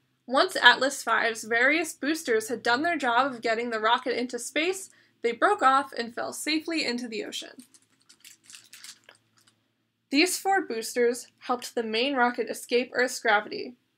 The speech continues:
then fell back to Earth once they were used up. This is the Common Core booster and its engine.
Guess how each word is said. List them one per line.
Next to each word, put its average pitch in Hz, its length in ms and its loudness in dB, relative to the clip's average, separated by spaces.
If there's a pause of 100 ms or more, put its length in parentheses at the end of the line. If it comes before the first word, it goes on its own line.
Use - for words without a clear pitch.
(160)
then 247 200 2
fell 285 200 0
back 247 240 2
to 240 100 -6
Earth 349 380 0
once 240 240 -4
they 226 140 2
were 220 100 2
used 208 320 -4
up. 226 240 0 (2500)
This 320 160 4
is 349 180 0
the 233 120 2
Common 277 400 2
Core 262 280 4
booster 233 400 2
and 226 200 2
its 214 140 0
engine. 247 480 -4